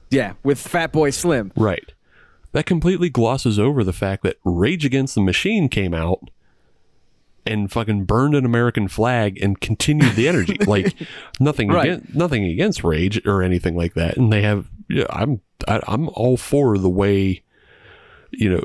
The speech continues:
Speaker 2: minus the sexual assault, I'm all for the way everybody handled this
Speaker 1: Mm-hmm.
Speaker 2: because of the way they were treated by the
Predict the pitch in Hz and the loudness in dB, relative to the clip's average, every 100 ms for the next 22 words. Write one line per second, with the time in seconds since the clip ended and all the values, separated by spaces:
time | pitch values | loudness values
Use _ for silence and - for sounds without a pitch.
0 | - 98 98 110 123 139 131 - 104 95 | -4 -6 0 2 2 0 0 -2 2 2
1 | 92 113 117 151 147 139 151 151 - 165 | 0 -2 0 2 2 2 0 -2 -2 -2
2 | 98 95 95 - _ 110 104 - 117 123 | -2 -2 -4 -6 _ -8 -8 0 0 2
3 | - 117 104 101 95 98 98 98 92 90 | 2 2 2 2 2 2 2 2 0 -2
4 | - _ _ _ _ - 131 98 - 76 | -6 _ _ _ _ 0 0 0 -2 -4
5 | - - - _ _ _ _ _ _ 165 | -4 -4 -10 _ _ _ _ _ _ 0
6 | 156 120 120 101 95 92 101 101 92 90 | 2 2 0 0 2 2 2 2 2 2
7 | 85 - 123 104 90 92 101 92 98 92 | 0 0 0 0 -2 -2 -4 -2 0 0
8 | 87 78 65 | 0 0 -6